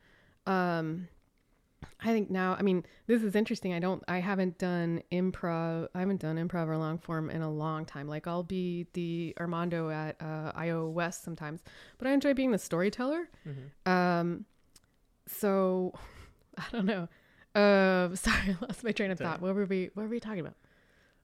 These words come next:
Speaker 2: Uh, I guess why you liked, I, I, it was just the, why you liked rehearsing more
Speaker 1: Why I
Speaker 2: than
Speaker 1: liked
Speaker 2: perform-,
Speaker 1: rehearsing.
Speaker 2: yeah.
Speaker 1: I don't know. I think that's a, that's a good question. Um, I think I just was really not, I was really into what we were making. So, mm, me, I always liked making people laugh. And I always,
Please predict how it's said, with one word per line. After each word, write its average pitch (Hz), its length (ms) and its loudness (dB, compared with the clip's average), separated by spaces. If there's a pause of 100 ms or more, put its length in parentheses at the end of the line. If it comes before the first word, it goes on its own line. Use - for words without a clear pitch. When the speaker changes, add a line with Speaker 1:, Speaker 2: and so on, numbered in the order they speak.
(140)
Speaker 2:
Uh, 165 60 -2 (160)
I 156 60 2
guess 165 160 0
why 151 340 4
you 147 300 -2
liked, 139 180 2
I, 156 160 0
I, 156 120 -2
it 180 200 -2
was 175 100 2
just 185 180 -4
the, 139 220 4
why 139 120 2
you 143 100 4
liked 131 220 -2 (120)
rehearsing 135 500 -2
more 123 100 0
Speaker 1:
Why - 60 4
I - 20 2
Speaker 2:
than 247 80 4
Speaker 1:
liked 240 140 0
Speaker 2:
perform-, 247 140 0
Speaker 1:
rehearsing. 269 320 -2
Speaker 2:
yeah. - 60 -14 (300)
Speaker 1:
I - 20 -6
don't 392 100 4
know. 415 200 8
I 190 60 4
think 269 180 2
that's 294 180 2
a, 269 100 2 (320)
that's 202 220 -10
a 196 60 -4
good 208 220 -4
question. 165 500 -4 (400)
Um, 202 260 4
I 233 80 -4
think 277 160 2
I 277 60 4
just 254 200 0
was 196 200 0
really 196 240 6
not, 180 380 2
I 175 100 4
was 185 160 2
really 190 240 4
into 180 260 0
what 160 160 2
we 160 100 0
were 156 100 0
making. 160 540 -4
So, 175 380 2 (420)
mm, 190 360 -2 (480)
me, 202 340 4
I 196 300 0 (140)
always 214 340 2
liked 196 260 -2
making 226 280 -2
people 233 260 -4
laugh. 226 320 -4
And 180 80 0
I 170 80 0
always, 175 240 0